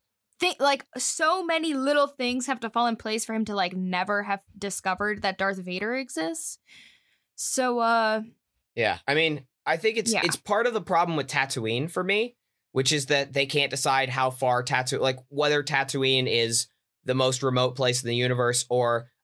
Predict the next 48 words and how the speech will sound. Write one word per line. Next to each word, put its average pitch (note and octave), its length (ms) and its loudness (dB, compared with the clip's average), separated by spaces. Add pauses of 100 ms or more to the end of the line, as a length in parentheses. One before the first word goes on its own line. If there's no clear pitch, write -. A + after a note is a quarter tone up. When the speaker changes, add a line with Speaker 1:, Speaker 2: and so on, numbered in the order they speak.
Speaker 2:
a B2+ 100 0
bustling C3 880 2 (200)
hub B2 500 0
of B2 160 0
the B2 160 2
underground. A2+ 720 0 (640)
And A#2+ 500 0 (560)
so - 140 4
Speaker 1:
I - 20 4
know! G4+ 840 4 (680)
I G#4+ 220 2
Speaker 2:
and G4 80 4
Speaker 1:
know. A4 60 2
Speaker 2:
this G4+ 160 6
has C#4 100 2
Speaker 1:
It's D4 100 0
Speaker 2:
been, B3 140 -2
this C4 160 2
has D#4 100 -2
been D4 140 0
a C#4+ 60 0
problem G#3+ 500 0
for, C3+ 560 0
since D3+ 360 2
they E3 180 2
made C#3+ 340 2
the E3+ 140 -2
originals, B2+ 640 0 (120)
because B2 240 0
in A#2 80 -2
the A2+ 100 0
original F3+ 320 0
Star F3 280 2
Wars, E3 380 0 (180)
like, A2+ 260 -2 (720)
I C3 140 0
mean, D#3 320 0
j-, F3 80 0
like, F3 300 0
Jabba A3 320 0
the G3+ 80 0
Hutt, D#3+ 280 2
I B2+ 120 0
feel C3+ 180 0
like, A#2+ 240 2
was B2+ 160 0
not C#3+ 240 2
as C3 140 0